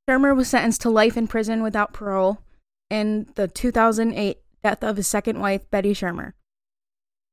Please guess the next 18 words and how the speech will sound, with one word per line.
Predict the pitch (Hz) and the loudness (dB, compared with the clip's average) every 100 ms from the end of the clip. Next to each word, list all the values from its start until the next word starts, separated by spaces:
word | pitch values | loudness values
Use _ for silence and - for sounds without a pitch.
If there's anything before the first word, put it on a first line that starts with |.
| _ | _
After | 254 320 | -8 -2
he | 294 285 | 2 2
was | 262 | 2
charged, | - 214 202 196 - - | 2 4 4 0 -8 -10
authorities | - 220 233 254 269 | -6 -2 0 0 -2
reopened | 240 233 220 214 208 | -2 -2 -2 -2 -4
the | |
investigation | 208 202 196 220 202 202 214 208 | -2 -2 -2 -2 -2 -2 -4 -6
of | 202 | -4
his | 214 190 - _ _ - | -4 -6 -10 _ _ 0
first | 220 - | 0 0
wife, | 214 196 190 | 0 0 -2
Jewel. | - 165 - - _ _ _ _ _ _ _ _ _ _ _ | -2 -4 -4 -10 _ _ _ _ _ _ _ _ _ _ _
In | 226 | -2
September | 269 - 285 302 | 0 4 6 6
of | 294 | 4
twenty | 294 285 | 6 6
fourteen, | 285 262 - 233 220 226 240 | 6 2 2 0 2 0 -4